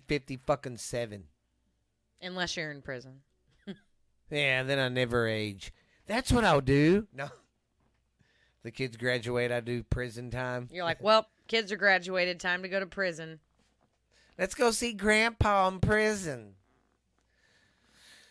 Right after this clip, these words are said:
Speaker 1: But I can't think. I haven't even seen anything stupid in the news to talk about. I haven't really seen anything that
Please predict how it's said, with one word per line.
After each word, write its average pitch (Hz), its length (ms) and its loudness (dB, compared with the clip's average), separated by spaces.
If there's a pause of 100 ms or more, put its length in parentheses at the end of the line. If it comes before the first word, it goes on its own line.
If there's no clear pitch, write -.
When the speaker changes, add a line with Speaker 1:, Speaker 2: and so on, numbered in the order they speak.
(440)
Speaker 1:
But 185 180 2
I 202 100 4
can't 247 260 -6
think. 175 180 -6
I 190 220 4
haven't 214 240 2
even 151 300 0
seen 147 260 2
anything 123 360 -2
stupid 127 440 0
in 120 120 -6
the 120 80 -4
news 117 300 -2
to 117 100 -10
talk 120 300 -4
about. 107 260 -4
I 127 100 2
haven't 185 160 2
really 127 280 2
seen 139 260 -4
anything 139 300 -4
that 117 140 -2